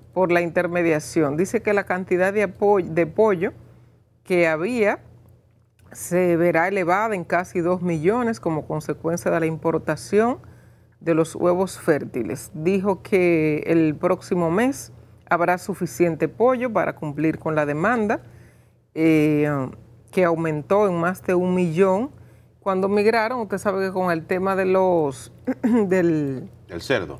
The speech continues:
Speaker 1: de la peste, sí, porcina,
Speaker 2: Ujú, ujú.
Speaker 1: que afecta a algunos cerdos, aunque las autoridades han explicado que no hay ningún problema en consumir la carne. Bueno, pues más personas empezaron a,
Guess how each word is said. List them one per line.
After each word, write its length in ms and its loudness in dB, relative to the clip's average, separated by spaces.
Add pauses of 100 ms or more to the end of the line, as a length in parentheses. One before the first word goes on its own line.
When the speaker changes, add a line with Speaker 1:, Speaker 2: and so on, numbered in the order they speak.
(140)
Speaker 1:
de 100 -2
la 120 0
peste, 460 -4
sí, 260 -6
porcina, 600 -2 (220)
Speaker 2:
Ujú, 100 -16
ujú. 120 -14 (140)
Speaker 1:
que 100 -4
afecta 420 0
a 20 4
algunos 360 0
cerdos, 460 0
aunque 300 -4
las 200 -4
autoridades 800 0
han 300 -2
explicado 840 -2 (400)
que 160 0
no 200 2
hay 160 0
ningún 800 0
problema 600 2 (480)
en 180 -6
consumir 560 0
la 100 4
carne. 320 0
Bueno, 280 2
pues 280 -2
más 220 -4
personas 580 -2
empezaron 720 -4
a, 480 -2